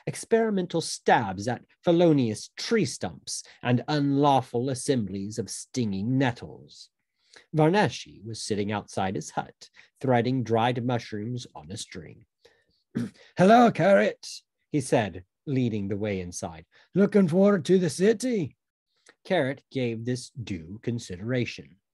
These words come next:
"No," he said. "Having second thoughts, are ya?" "No, I was just walking along," said Carrot honestly.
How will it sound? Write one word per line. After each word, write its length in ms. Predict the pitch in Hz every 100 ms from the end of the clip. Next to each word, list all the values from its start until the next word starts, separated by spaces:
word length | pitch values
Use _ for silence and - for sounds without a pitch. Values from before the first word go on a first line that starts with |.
| _ _ _ _ _
"No," 460 | 120 143 185 190 151 - _ _ _ _ _ -
he 140 | 139
said. 400 | - 110 85 95 _ _ _ _ _
"Having 360 | 170 208 208 180
second 420 | - 220 196 170
thoughts, 380 | 190 254 - -
are 180 | 185 165
ya?" 240 | 147 101 - _ _ _ _ 220
"No, 540 | 208 214 220 180 127 _ _ _
I 180 | - 202
was 100 | 208
just 280 | - 220 -
walking 380 | 165 196 208 214
along," 580 | 208 196 214 226 180 135 _ _ _ _
said 300 | - 143 107
Carrot 380 | - 113 87 _
honestly. 600 | 123 107 95 - 92 95